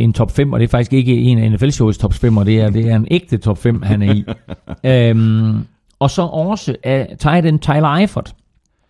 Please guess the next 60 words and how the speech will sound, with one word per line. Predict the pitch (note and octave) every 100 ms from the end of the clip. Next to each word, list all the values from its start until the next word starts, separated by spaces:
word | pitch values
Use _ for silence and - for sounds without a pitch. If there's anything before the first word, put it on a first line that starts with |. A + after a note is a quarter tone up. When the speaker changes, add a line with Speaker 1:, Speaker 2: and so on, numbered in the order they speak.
| _ _ - - - -
Speaker 1:
Øhm, | C#3 C#3+ C#3 C#3 C#3 C3+ C#3 - _ -
A |
J | E3 D#3+
Green | E3 F#3+
var | F3+
skadet | - F3 D#3
sidste | D#3+ -
år. | D#3 A2 - -
Tyler | C#3+ C#3+ C#3
Eifert | E3+ D#3
er | A#2+
faktisk | C#3 C#3+
skadet | - D3
på | C3+
nuværende | C3+ E3 B2+
tidspunkt. | A#2 C#3+ C3+ A#2+
Han | A#2+
var |
ikke | C3+
med | D3
i |
den | B2
sidste | A2+ C#3+ G2
preseason-kamp. | C3+ C#3+ B2 G2+ G#2 A#2 A2+
Jeg | A2
tror, | - A#2 F#3 C#3+
han | F#2+ A2
spiller | - C3 C3+ B2+
Speaker 2:
Det | _ - - - -
Speaker 1:
i | B2+
Speaker 2:
tror |
jeg | C3+
også. |
Speaker 1:
weekenden. | G#2+ G#2+
Speaker 2:
Jeg | G2+
tror, | F#2+ A2 G#2
de | G2+
har, | F2 F2+ E2
jeg | F2+
tror, | -
de | G#2
prøver | F2 - G2+
at |
beskytte | F#2 - G2
ham. | -
Speaker 1:
Præcis. | A2+ A2 G2+ - G2
Speaker 2:
Ikke? | F#2
Fordi | F#2
han | F#2+ G2+
skal | -
ikke | E3+ D#3+
Speaker 1:
Ja. | A#2+
Speaker 2:
blive |
skadet | - D2+ C#2
igen. | C#2 C2+
Speaker 1:
Nej, | G#2+ G2+ -
fordi | C#3 C3 C3+
de | E3+
to | E3+ F3+ D#3+
spillere | B2 C#3 C#3 C3 G#2+